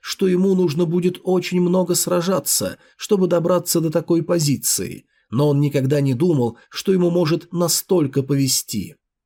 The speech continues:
Но ещё более удивительным было то, что после того, как появилась цифра десять, мужчина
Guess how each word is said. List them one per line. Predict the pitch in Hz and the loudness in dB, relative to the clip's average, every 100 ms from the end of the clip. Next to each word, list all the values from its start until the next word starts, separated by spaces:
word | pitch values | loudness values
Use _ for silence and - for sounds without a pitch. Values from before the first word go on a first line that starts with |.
| _ _ | _ _
Но | - 123 | -4 0
ещё | 131 127 165 156 | 0 0 0 2
более | 151 170 160 156 | 2 2 2 2
удивительным | 156 143 180 175 156 156 156 | 2 0 0 0 0 2 2
было | 160 147 | 2 0
то, | 139 190 180 123 - _ | 0 0 0 -2 -6 _
что | - - | -6 -4
после | 175 190 180 175 | 0 0 0 0
того, | 170 165 185 | 0 2 2
как | 175 156 - | 2 -2 -2
появилась | 165 175 196 156 - | -2 0 0 0 -2
цифра | - 190 - 127 | -2 -2 -2 -2
десять, | 120 185 165 104 - - _ - | -2 -2 -2 -4 -8 -14 _ -4
мужчина | 127 135 - 196 196 190 185 | -2 0 -2 0 2 2 0